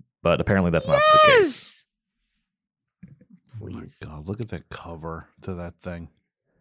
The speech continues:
Speaker 2: <laughs>
Speaker 3: Just look at that.
Speaker 2: "Hello,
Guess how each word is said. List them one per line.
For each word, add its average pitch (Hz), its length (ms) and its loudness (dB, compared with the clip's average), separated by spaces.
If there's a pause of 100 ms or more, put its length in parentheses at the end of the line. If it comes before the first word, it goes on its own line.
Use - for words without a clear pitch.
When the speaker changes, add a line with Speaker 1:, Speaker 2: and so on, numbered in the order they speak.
(280)
Speaker 2:
<laughs> - 0 - (720)
Speaker 3:
Just 196 160 -10
look 101 240 -6
at - 140 -4
that. 82 340 -8 (2750)
Speaker 2:
"Hello, 269 400 4